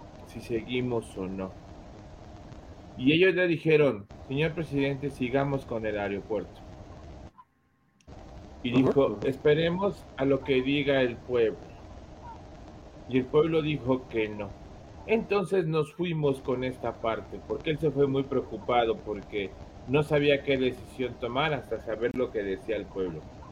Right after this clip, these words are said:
Speaker 1: Él ya traía en la cabeza que lo de Texcoco no iba a
Speaker 2: Ya lo
Speaker 1: funcionar.
Speaker 2: sabía, no iba a
Speaker 1: Él
Speaker 2: funcionar.
Speaker 1: ya, ya lo sabíamos, sabíamos que no iba a funcionar lo de Texcoco y que por, por un aeropuerto, porque necesitábamos un aeropuerto, iba a montar el de Mon-,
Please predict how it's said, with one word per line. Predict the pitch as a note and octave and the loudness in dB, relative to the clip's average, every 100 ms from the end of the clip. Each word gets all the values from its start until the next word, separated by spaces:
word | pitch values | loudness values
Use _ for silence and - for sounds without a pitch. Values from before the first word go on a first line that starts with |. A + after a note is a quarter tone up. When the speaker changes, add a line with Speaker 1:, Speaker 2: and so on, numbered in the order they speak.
| - - - - - - | -16 -16 -16 -16 -14 0
Speaker 1:
Él | G3 | 4
ya | G3+ G#3+ | 6 4
traía | G#3 G#3 G#3 G#3+ | 4 8 8 8
en | |
la | G3 F#3+ | 6 2
cabeza | F#3 F#3 F#3 F3+ | 2 4 4 4
que | E3 | 4
lo | D#3+ | 8
de | D#3 D#3 | 8 6
Texcoco | D#3 - F#3 F#3 F3+ | 0 0 -2 2 2
no | D#3+ E3 E3 | 2 2 2
iba | E3+ E3 D#3 | 2 0 0
a | C#3 C3+ | 0 0
Speaker 2:
Ya | D#3 | 2
lo | D3+ | 2
Speaker 1:
funcionar. | |
Speaker 2:
sabía, | C3+ A#2 B2+ C#3 - - - - G#2+ G2+ - | 4 2 4 2 -2 -8 -14 -12 -10 -10 -2
no | A#2+ | 4
iba | C3+ | 6
a | D3+ | 8
Speaker 1:
Él | E3 G3 | 8 8
Speaker 2:
funcionar. | F3 | 8
Speaker 1:
ya, | F3+ G#3 G#3 E3 | 10 10 8 4
ya | G3+ | 4
lo | G#3 G3+ | 4 2
sabíamos, | F#3+ E3+ F#3 F#3+ F#3+ F3+ F3 D3 C#3 | 0 0 2 4 4 4 2 2 0
sabíamos | D3 F3+ F#3+ F3+ | 0 0 -2 -2
que | F3 | -4
no | E3 E3+ G#3 | 0 2 2
iba | A3 F#3 | 0 -2
a | |
funcionar | C#3 C#3 C#3 C#3 D3+ | -2 -4 -4 -2 0
lo | D#3 | 2
de | C#3+ | 2
Texcoco | B2+ B2 - C#3 F3+ F3 | -2 -4 -4 -2 0 -2
y | C#3 | -2
que | C3 C3 | -4 -4
por, | - C3+ B2+ - - - - - - - - - - - - - - | -2 -2 -2 -8 -16 -16 -16 -16 -16 -16 -16 -18 -18 -18 -18 -16 0
por | C3+ D3 | 8 8
un | F#3+ | 8
aeropuerto, | G#3+ F3+ D#3+ - | 6 4 2 -2
porque | A#2 G#2 | -4 -4
necesitábamos | G2 - D#3 D#3 D3 | -6 -2 0 0 -2
un | D3+ | -4
aeropuerto, | D#3+ E3+ D#3 E3 - | -2 -2 -2 -4 0
iba | F3 C#3 | 2 2
a | |
montar | C3 C3 C3+ | 2 0 0
el | C3 | 0
de | A2+ | -2
Mon-, | G#2+ | -6